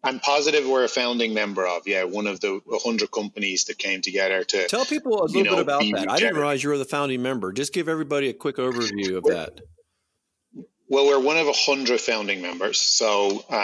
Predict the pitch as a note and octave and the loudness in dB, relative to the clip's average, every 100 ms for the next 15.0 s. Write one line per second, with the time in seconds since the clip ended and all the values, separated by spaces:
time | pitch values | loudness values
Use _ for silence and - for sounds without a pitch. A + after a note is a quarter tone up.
0 | G2+ - G#2 A2+ B2 A#2 B2+ A#2 - - | 0 0 2 2 2 2 0 0 -4 -4
1 | - C3 A#2+ A#2 A#2 A2+ A2+ - A2+ G#2+ | -2 0 2 0 0 0 -2 0 0 2
2 | G#2 - G#2 G2 F#2+ - G#2+ G#2 G2+ - | 0 0 2 2 0 0 0 0 0 -2
3 | F#2+ F2+ - A2+ A2 A2 G#2 G2+ G2+ G2+ | -2 -2 0 0 0 -2 0 0 0 0
4 | G#2 G#2 G2+ F#2 B2 G#2+ - _ _ - | 0 0 -2 -2 -2 -2 -6 _ _ -4
5 | C#3 C3 A#2+ C3 B2 G#2+ G#2+ A#2+ A2 A2+ | 0 2 2 2 2 0 -2 -2 0 0
6 | A#2 G#2 A#2 G#2+ G#2 A2+ G#2+ G#2+ G#2+ G#2 | 0 0 0 0 2 2 2 2 0 0
7 | A2 B2 C3 B2+ _ _ _ - - - | 0 0 -4 -10 _ _ _ -2 0 2
8 | C#3+ B2+ - - - - - - C#3+ B2+ | 0 -2 -6 -2 0 0 -4 -2 0 0
9 | C3 C3 B2 A#2 A#2+ A#2+ A#2+ B2 A#2+ A2+ | 0 0 2 2 4 4 4 2 2 0
10 | - A#2+ - A#2+ A#2 A2+ A2 A2 - G#2 | -2 0 0 0 -2 0 0 0 -2 -4
11 | - A2+ A2 G#2+ G2 A2+ G#2 - - - | 0 2 2 2 0 0 -2 -4 -8 -10
12 | - G#2+ G2+ G2 G2+ - A2 G#2 G#2 - | -4 -2 0 0 -2 -2 0 0 -2 -6
13 | - - - - _ _ A2 G#2 G2 G2+ | -8 -18 -20 -20 _ _ -4 -2 -2 -4
14 | _ _ _ A#2+ A#2+ B2 B2 A2+ G#2+ | _ _ _ 0 2 2 2 2 0